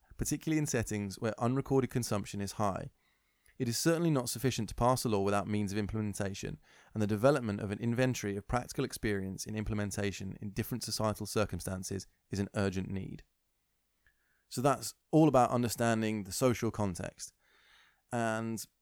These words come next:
uh, we'll come on to the implementation of policy again in a minute, because what, for example, is very, very difficult is things like the black market, and we'll, we'll come to that in just a moment. The committee viewed early intervention and treatment for people with alcohol use disorders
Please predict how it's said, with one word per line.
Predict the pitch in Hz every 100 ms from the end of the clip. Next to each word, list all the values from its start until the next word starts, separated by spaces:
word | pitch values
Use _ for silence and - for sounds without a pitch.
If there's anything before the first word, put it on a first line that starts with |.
| _
uh, | 110 107
we'll | 127
come | - 165
on | 160 147 -
to | 135 127 120 113 107 - _ - 123
the | 110 101 98 98 _ -
implementation | 117 107 101 101 -
of | 98
policy | 101 95 101 95
again | 95 104 95
in |
a | 92
minute, | 95 95 -
because | 104 - 101 - - - - - _ -
what, | 127 143 -
for | - 123
example, | 110 127 107
is | 104
very, | 95 143 135
very | 110
difficult | 101 120 - 98
is | 90
things | 110 98
like | 95
the | 90
black | 110 98 -
market, | 110 104 - 90 90 _ _
and | - 101
we'll, | 98 -
we'll | 302 104
come | - 117
to | 107
that | 101
in | 98
just | 98 98
a | 101
moment. | 95 92 101 - _ _ _ _ _ _ -
The |
committee | - 147 170 196
viewed | 151 139
early | 139 156 185
intervention | 170 139 113 107
and | 107
treatment | 98 135 139 127
for | 123
people | 123 113 110
with | 104
alcohol | 95 120 113 98
use | 92 90
disorders | 104 - 98 98